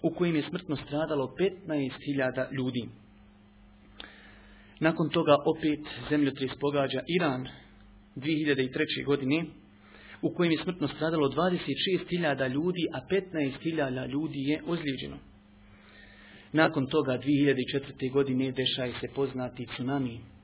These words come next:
koji je zadesio Istočnu Aziju, a najviše Indoneziju i susjednih deset zemalja, gdje je stradalo ni manje ni više već dvjesto dvadeset pet hiljada ljudi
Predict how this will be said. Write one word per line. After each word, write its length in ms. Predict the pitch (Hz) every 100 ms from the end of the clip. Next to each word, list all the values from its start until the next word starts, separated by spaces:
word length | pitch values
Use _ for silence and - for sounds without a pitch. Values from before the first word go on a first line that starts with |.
| -
koji 240 | - 156
je 260 | 151 160 160 139
zadesio 440 | 156 147 143 147
Istočnu 460 | 135 - 139 - 131
Aziju, 500 | 151 160 135 143 165 151 - - -
a 100 | 135
najviše 520 | 156 156 135 - 135
Indoneziju 720 | 131 127 147 170 131 165 175 - - - -
i 240 | 143 156 151 -
susjednih 520 | 175 - 143 139 127
deset 340 | 185 180 120
zemalja, 440 | 127 123 151 170 160 147 - -
gdje 180 | 131 147
je 80 | 135 -
stradalo 540 | 135 156 185 175 156
ni 160 | 139 139
manje 440 | 143 202 190 151
ni 120 | 135 131
više 460 | 131 - 185 185 180 - -
već 200 | 135 175 175 - - - - -
dvjesto 640 | 123 190 214 - - 156
dvadeset 680 | 131 160 190 175 147 151 139
pet 420 | - 185 180 180 -
hiljada 420 | 151 143 135 135
ljudi 420 | 131 131 127